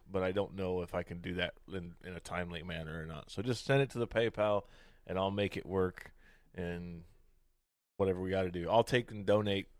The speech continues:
from the PayPal to the thing as they come across. I don't know. We'll figure it out. Anyway, we'll mention your name on the podcast, mention your business. It'll be out there. It'll be basically advertisement for you, and we'll get you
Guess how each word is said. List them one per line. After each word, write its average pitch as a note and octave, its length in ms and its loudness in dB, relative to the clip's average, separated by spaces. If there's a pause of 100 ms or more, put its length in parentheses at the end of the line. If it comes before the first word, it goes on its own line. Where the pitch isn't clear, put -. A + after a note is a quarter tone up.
from A2 200 -2
the G2 80 -2
PayPal G#2 480 4
to G#2+ 120 -4
the G2+ 120 -6
thing G2+ 320 -6
as F2 140 -10
they F2 100 -8
come F#2+ 180 -6
across. E2+ 380 -4
I C#3+ 120 12
don't A2+ 120 10
know. E2+ 120 2
We'll A#2+ 140 4
figure A2+ 340 2
it F#2+ 80 -4
out. F2 200 -6
Anyway, B2+ 280 4
we'll A2 140 2
mention C3+ 300 2
your B2 120 -4
name A#2 240 -4
on A2 80 -2
the G#2 80 -4
podcast, G2+ 540 2
mention G2+ 280 -2
your F#2 100 2
business. A2 480 0 (400)
It'll F2+ 140 0
be F#2 120 2
out G#2 200 6
there. G#2+ 180 2
It'll F#2 140 0
be F2+ 120 -6
basically F2+ 760 -4 (920)
advertisement F#2+ 600 2
for G#2+ 240 2
you, G2 240 2 (180)
and F2 140 -8
we'll F2+ 100 -2
get F#2 240 -6
you F2+ 220 2